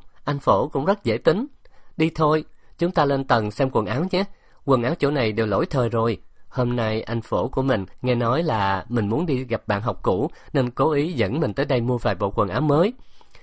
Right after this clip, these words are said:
Dương Vân, chắc bạn trai của cậu cũng tới mua quần áo phải không? Chúng ta cùng đi chứ." Thôi Quyên tựa hồ không chút nào để ý tới chuyện vừa rồi.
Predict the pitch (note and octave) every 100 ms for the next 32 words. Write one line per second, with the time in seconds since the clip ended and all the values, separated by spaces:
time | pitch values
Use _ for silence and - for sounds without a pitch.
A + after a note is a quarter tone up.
0 | - - D3+ D3+ C#3+ C#3 C#3 - - F#3+
1 | A#2+ A2+ C#3+ C3+ C3 D#3 G#2 G2+ - A#2
2 | C#3+ D#3 F3 C#3+ A2 G#2 E3+ D#3 - D3
3 | D3 - - - - E3+ F#3+ D#3 C3+ A#2+
4 | C3 C#3+ G3 A#3+ - - - - - -
5 | - - - - - - C3+ A#2+ - A#2
6 | A2+ G#2+ G2+ F#2+ F#2+ G#2+ F2+ E2+ - A#2+
7 | G#2+ A2 A#2 F#2+ E2 E2+ A2+ - - D#3
8 | F#2+ F#2 G2 F2+ F2+ D#2+